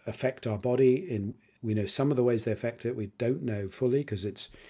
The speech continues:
hardly been studied. We do know they affect our gut microbes. We know the same about anything with artificial sweeteners. We know that some people react really quite badly and can get a sugar spike from some of these sweeteners,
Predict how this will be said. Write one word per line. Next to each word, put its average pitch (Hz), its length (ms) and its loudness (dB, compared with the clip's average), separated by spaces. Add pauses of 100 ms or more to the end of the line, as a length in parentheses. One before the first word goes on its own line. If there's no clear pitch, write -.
(140)
hardly 113 340 0
been 98 180 -2
studied. 123 540 0 (340)
We 113 100 -4
do 123 140 2
know 120 80 8
they 110 60 4
affect - 260 -2
our 104 80 -4
gut 104 180 -4
microbes. 139 640 2 (420)
We 113 100 6
know 113 120 6
the 104 80 0
same 117 180 2
about 107 320 -2
anything 117 260 2
with 110 100 2
artificial 107 440 -2
sweeteners. 135 680 -2 (520)
We 107 100 -2
know 101 120 -2
that 107 80 -8
some 117 200 -2
people 107 280 -2
react 107 440 -4
really 101 220 -4
quite 104 240 -10
badly 123 460 2
and 101 120 -2
can 104 120 -4
get 95 120 -4
a 95 60 -8
sugar 139 300 4
spike 131 480 -2
from 113 160 -6
some 123 180 -2
of 113 80 -2
these 113 160 -4
sweeteners, 123 560 -2